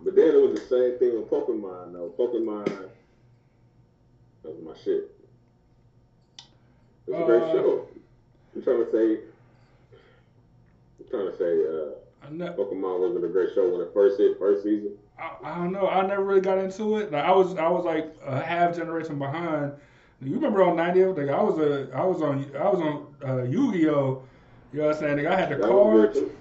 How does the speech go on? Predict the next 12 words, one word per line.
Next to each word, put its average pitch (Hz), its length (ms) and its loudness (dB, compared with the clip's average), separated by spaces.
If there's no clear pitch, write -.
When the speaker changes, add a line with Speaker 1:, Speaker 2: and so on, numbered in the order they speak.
Speaker 2:
You 165 80 -4
know 170 80 2
what 165 80 0
I'm 175 60 -6
saying? 185 400 2
Like, 143 100 0
I 165 60 6
was 175 120 4
out 165 120 6
here 156 160 2
battling 202 640 0
people. 208 500 0